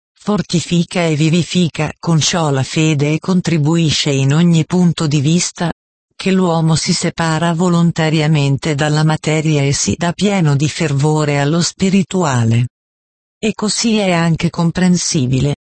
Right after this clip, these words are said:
che agli esseri spirituali è oltremodo caro e benvenuto, quando è iniziato un tale collegamento dalla terra all'aldilà,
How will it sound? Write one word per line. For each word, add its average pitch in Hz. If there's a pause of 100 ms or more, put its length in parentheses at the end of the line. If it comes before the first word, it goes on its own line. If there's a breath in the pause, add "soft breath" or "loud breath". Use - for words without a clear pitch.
(100)
che 147
agli 139
esseri 170
spirituali 160
è 143
oltremodo 147
caro 185
e 170
benvenuto, 131 (420)
quando 175
è 170
iniziato 180
un 147
tale 147
collegamento 143
dalla 147
terra 143
all'aldilà, 151